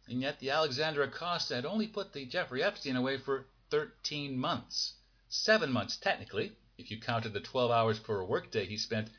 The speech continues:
outside the solitary sinkhole. The Alexander Acosta stepped to the flat rock podium, lifted his head, and gasped. There were only three dinos before him, but three very deadly dinos. The Julie Brown? "Hello, Alex."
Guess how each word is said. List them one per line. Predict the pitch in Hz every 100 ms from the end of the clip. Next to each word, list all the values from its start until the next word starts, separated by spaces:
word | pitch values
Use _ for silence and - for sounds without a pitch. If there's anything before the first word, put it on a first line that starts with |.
| - _ 107
outside | 98 - - - 139 143 113
the |
solitary | 95 95 87 82 90 78
sinkhole. | - 87 - 85 117 - - - - _ _ -
The |
Alexander | 113 170 127 165 147
Acosta | 135 - 147 147 117
stepped | 113 - 156 131
to | 110
the | 95
flat | - 104 -
rock | 98 90
podium, | - 110 110 147 175 - - _ _
lifted | - 139 117
his | 101 92
head, | 117 175 - - _ _ _ _
and | -
gasped. | - 123 110 - - - - _ _ _ _
There | 117
were | 113
only | 170 127
three | 110 - 147
dinos | 120 143 117
before | 110 - 156 156
him, | 92 - - _ _ _ _
but | 123
three | - - 156 190
very | 160 151 180 175
deadly | 131 110 165 156 110 95
dinos. | 95 92 85 78 80 - - _ _ -
The |
Julie | 117 117 156
Brown? | 143 92 127 226 220 - _ -
"Hello, | 175 240
Alex." | 180 190 233 - -